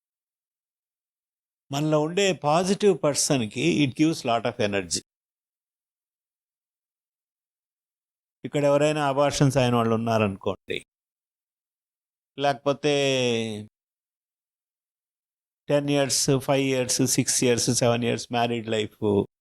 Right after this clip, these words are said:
ఉన్నారనుకోండి, ఇక్కడ కూర్చున్న వాళ్ళలో ఎవరైనా, ఇమీడియట్‌గా మన, మనలో ఉండే పాజిటివ్ ఫెలో దాన్ని పికప్ చేస్తాడు.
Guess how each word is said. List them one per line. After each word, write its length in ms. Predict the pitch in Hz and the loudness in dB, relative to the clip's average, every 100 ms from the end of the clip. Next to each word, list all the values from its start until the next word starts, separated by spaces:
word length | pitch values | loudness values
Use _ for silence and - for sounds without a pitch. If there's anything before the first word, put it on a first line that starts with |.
| _ _ _ _ 117 | _ _ _ _ -8
ఉన్నారనుకోండి, 840 | 120 120 110 104 - 95 92 98 - _ | 0 0 0 -2 -2 -2 -2 -4 -6 _
ఇక్కడ 180 | - 107 | -2 -2
కూర్చున్న 440 | 104 113 - 104 95 | 0 0 0 0 -2
వాళ్ళలో 380 | 92 92 95 | -2 -2 0
ఎవరైనా, 580 | 95 98 98 98 95 - - _ _ _ _ _ _ _ _ _ _ _ _ _ - | 0 2 0 -2 -4 -8 -16 _ _ _ _ _ _ _ _ _ _ _ _ _ -4
ఇమీడియట్‌గా 1080 | 151 196 185 196 170 180 185 156 160 160 - 131 | 0 2 2 0 -2 -2 0 0 -2 -8 -12 -4
మన, 160 | 139 147 139 135 131 131 - _ | -2 0 2 0 -2 -6 -10 _
మనలో 340 | 127 135 143 143 | -4 0 2 2
ఉండే 180 | 160 170 | 0 -2
పాజిటివ్ 560 | - 165 180 180 170 | 0 0 0 0 0
ఫెలో 260 | - 143 143 | 2 2 2
దాన్ని 240 | 131 123 | 2 0
పికప్ 420 | - 143 101 - | -2 -2 -4 0
చేస్తాడు. 400 | 104 101 - 87 | 0 0 -2 -6